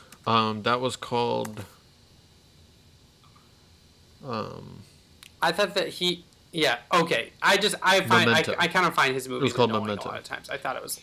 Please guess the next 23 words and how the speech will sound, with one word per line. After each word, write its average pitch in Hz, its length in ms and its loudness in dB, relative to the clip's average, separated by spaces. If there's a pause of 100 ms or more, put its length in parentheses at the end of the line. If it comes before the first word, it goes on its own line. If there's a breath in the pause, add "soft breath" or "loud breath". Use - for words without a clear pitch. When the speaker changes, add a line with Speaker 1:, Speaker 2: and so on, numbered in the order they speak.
Speaker 2:
it 160 60 -6
was 123 120 -6
kind 123 160 -8
of 110 60 -14
like 135 200 -12
Inception 135 480 -10
or 113 100 -10
Interstellar, - 580 -10 (320 soft breath)
where 139 120 0
he 135 120 -2
just 127 220 -4
wants 123 260 0
to 135 100 -2
dazzle 120 400 0
you 123 120 -4
with 117 140 -6
a 123 40 -12
concept 120 580 -6
and 127 140 -14
distract 120 540 -4
you 131 80 -12
from, 123 240 -12
Speaker 1:
Ye- 147 220 -6